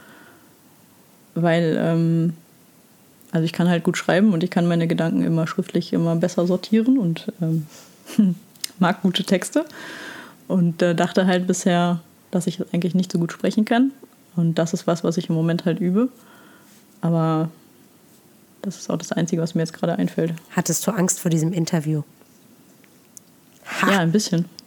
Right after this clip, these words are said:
Speaker 1: Ich weiß nicht so genau, warum. <laughs>
Speaker 2: Wovor hattest du Angst?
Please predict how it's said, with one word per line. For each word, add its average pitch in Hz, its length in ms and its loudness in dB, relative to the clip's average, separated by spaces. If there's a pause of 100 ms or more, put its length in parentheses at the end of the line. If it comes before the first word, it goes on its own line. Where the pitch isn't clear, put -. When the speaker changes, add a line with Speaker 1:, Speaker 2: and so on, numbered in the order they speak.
(160)
Speaker 1:
Ich 156 100 0
weiß - 180 4
nicht 208 140 6
so - 80 0
genau, 185 240 6
warum. 208 320 4 (800)
<laughs> - 840 -2
Speaker 2:
Wovor 254 300 4
hattest 262 260 4
du 247 80 4
Angst? 226 520 2